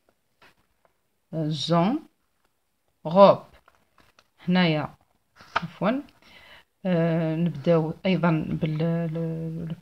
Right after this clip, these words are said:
برونون بيرسونيل تاعنا الضمير اللي هو elle. Elle avec S.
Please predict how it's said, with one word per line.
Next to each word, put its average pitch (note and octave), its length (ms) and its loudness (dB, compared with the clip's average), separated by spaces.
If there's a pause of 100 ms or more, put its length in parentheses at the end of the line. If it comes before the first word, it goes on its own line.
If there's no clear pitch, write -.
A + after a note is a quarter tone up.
برونون E3 300 0
بيرسونيل E3 540 -4
تاعنا D#3 220 -4
الضمير D#3 480 -4
اللي D#3 220 -6
هو D#3 360 -6
elle. G#3+ 560 0 (1120)
Elle D#3 120 0
avec C#3+ 460 -2
S. - 180 -6